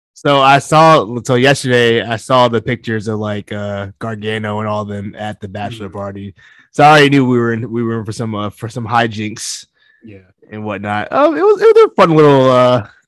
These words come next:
Speaker 1: <clears throat> excuse me, they're fun little, little vignettes. It, I mean, no-, nothing of substance really happened outside of, like, I guess Gar-, Gargano and, uh, Loomis seemingly on the same page finally.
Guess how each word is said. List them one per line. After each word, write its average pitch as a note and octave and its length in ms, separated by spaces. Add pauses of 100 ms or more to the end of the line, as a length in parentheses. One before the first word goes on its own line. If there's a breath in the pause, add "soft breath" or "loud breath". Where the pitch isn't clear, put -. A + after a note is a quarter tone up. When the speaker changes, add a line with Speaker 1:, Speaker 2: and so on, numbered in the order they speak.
Speaker 1:
<clears throat> - 260
excuse C3+ 320
me, C#3 80
they're B3 120
fun E3+ 240
little, B2+ 360 (840 soft breath)
little C#3 160
vignettes. B2 640
It, D3 300
I D#3+ 80
mean, F#3 220
no-, F#3 120
nothing F#3+ 320
of C#3 120
substance D3 380
really C#3+ 220
happened C#3 380
outside B2+ 400
of, A#2+ 80
like, A#2 360 (960)
I A#2+ 100
guess A#2+ 220
Gar-, C3+ 240
Gargano B2+ 720
and, A2 560 (580)
uh, A2+ 220
Loomis B2 680
seemingly C#3 920 (140)
on C3 180
the B2+ 80
same C3+ 260
page C3+ 320
finally. C#3 560